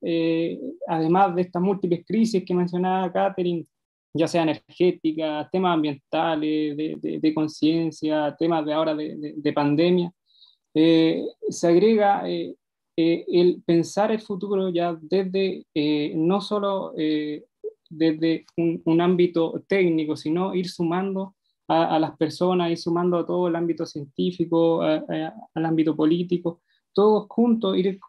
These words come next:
eh, construyendo y pensando este futuro. Entonces, en este ámbito de planificar y tomar decisiones en este contexto cada vez más, eh, obviamente en, en términos de incertidumbre donde se va sumando, eh,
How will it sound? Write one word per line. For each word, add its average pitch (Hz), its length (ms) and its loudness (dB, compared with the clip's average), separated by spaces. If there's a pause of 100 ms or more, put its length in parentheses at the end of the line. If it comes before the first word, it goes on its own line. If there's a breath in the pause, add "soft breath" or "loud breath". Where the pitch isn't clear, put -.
(120)
eh, 165 100 2
construyendo 170 600 2
y 175 60 4
pensando 170 340 0
este - 140 -10
futuro. 175 380 0 (600 soft breath)
Entonces, 208 420 2
en 180 140 4
este 220 200 -2
ámbito 214 320 0
de 175 120 0
planificar 165 440 -2
y 180 60 -8
tomar 175 280 -4
decisiones 180 540 0
en 175 80 0
este 175 240 -2
contexto 165 500 -4
cada 160 260 0
vez 170 280 -2
más, 170 680 -2 (400)
eh, 165 140 -2
obviamente 170 880 0
en, 160 220 -4
en 160 200 -4
términos 170 400 2
de 160 80 -2
incertidumbre 165 600 0
donde 160 200 -2
se 165 100 -6
va 170 80 0
sumando, 185 500 0 (440)
eh, 190 340 2